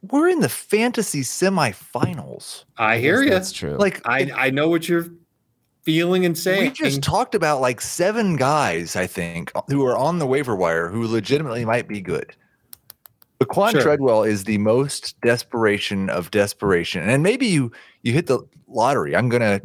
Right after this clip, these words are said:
Speaker 1: just tell my, my really main positive story now. I churned thirteen guys in one league, I think, on the <laughs> waiver wire, Dave. I had the Twitter thread grow-,
Speaker 2: Yeah,
Speaker 1: going.
Speaker 2: yeah, yeah. I saw
Speaker 1: Uh,
Speaker 2: that.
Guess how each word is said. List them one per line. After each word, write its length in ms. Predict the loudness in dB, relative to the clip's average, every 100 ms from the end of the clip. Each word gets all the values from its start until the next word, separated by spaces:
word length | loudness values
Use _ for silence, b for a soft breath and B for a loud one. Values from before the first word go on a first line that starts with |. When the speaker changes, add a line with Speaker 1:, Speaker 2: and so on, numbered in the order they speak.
| -6
Speaker 1:
just 260 | -6 -4
tell 160 | 0 2
my, 260 | 2 -2 -2
my 100 | 0
really 480 | 0 2 2 2 -2 -8 _
main 300 | -2 0 0
positive 400 | 0 -2 -2 -8
story 260 | -2 0 0
now. 260 | -2 -8 -14 b b b b b b
I 180 | -4 -2 -2
churned 560 | -8 -2 0 2 -2 -4 _
thirteen 580 | -4 -4 -4 -4 -2 -2
guys 540 | 0 2 2 0 -4 -6
in 180 | -2
one 240 | 0 0 2
league, 220 | 0 2
I 100 | 0
think, 260 | 0 -2 0
on 80 |
the 60 | 0
<laughs> 60 | 0
waiver 220 | 2 0
wire, 420 | 0 -2 0 0
Dave. 300 | 0 0 2
I 60 | 2
had 120 | 2
the 60 | -2
Twitter 320 | -2 -2 -2
thread 320 | 0 -2 -2
grow-, 260 | 0 0 0
Speaker 2:
Yeah, 260 | 0 2
Speaker 1:
going. 120 | 2 2
Speaker 2:
yeah, 120 | 2
yeah. 240 | 2 2
I 80 | 0
saw 180 | -2 0
Speaker 1:
Uh, 260 | 2 2
Speaker 2:
that. 80 | 0